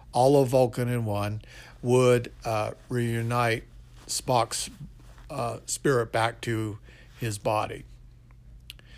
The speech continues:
So it is interesting that,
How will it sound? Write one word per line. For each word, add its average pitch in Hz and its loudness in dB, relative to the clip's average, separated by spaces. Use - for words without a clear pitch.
So 196 8
it 220 8
is 294 6
interesting 156 6
that, 135 8